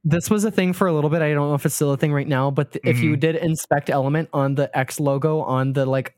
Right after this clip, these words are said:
Speaker 1: logins page,
Speaker 2: Mm-hmm.
Speaker 1: it said twitter dot com. <laughs>
Speaker 2: Yeah, no, it
Speaker 1: Or no,
Speaker 2: literally still said
Speaker 1: twitter dot J P G.
Speaker 2: Twitter dot-, <laughs> really?
Speaker 1: Yeah, like, the, it was, it's good.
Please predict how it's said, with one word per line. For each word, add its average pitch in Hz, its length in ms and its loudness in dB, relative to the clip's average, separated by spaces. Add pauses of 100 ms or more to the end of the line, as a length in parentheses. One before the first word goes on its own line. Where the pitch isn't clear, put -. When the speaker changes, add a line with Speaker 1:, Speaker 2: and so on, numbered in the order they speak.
(160)
Speaker 1:
logins 143 640 -2
page, 180 600 -4 (320)
Speaker 2:
Mm-hmm. 113 240 -2
Speaker 1:
it - 220 0
said 156 180 0 (140)
twitter 139 240 -2
dot 139 180 -2
com. 139 320 0 (380)
<laughs> - 360 -18
Speaker 2:
Yeah, 156 200 -2 (100)
no, 214 240 -2
it 185 140 -2
Speaker 1:
Or - 40 4
no, 160 100 4
Speaker 2:
literally 247 280 0
still - 300 2
said - 0 -
Speaker 1:
twitter 233 140 2
dot 185 80 -4
J 196 120 0
P 190 180 0
G. - 20 0
Speaker 2:
Twitter 160 1500 -4
dot-, 233 320 -4
<laughs> - 20 -
really? 262 140 -4 (160)
Speaker 1:
Yeah, 175 360 0 (120)
like, 185 240 -2
the, 180 420 -2
it 185 160 0
was, 170 320 -6 (1500)
it's 208 180 -4
good. 170 560 0